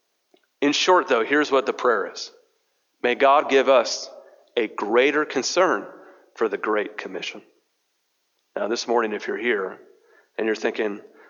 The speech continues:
"Well, that's an interesting mission for Christians to have," but you might say, "I'm not a Christian. Where does this leave me?"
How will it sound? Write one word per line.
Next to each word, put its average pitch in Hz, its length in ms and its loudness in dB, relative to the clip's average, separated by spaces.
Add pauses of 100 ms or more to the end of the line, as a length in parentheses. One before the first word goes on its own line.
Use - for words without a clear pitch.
(160)
"Well, - 100 -2
that's 156 200 2
an 131 80 0
interesting 127 760 -2 (120)
mission 117 520 0 (540)
for - 140 -4
Christians 147 500 0
to 139 100 0
have," 110 340 2
but - 400 -8
you 123 80 -4
might 127 280 0
say, 123 240 0
"I'm 135 160 2
not 156 160 2
a 131 40 -2
Christian. - 440 -4
Where 127 140 4
does 139 140 -4
this 123 220 -4
leave 113 220 -2
me?" 113 220 -6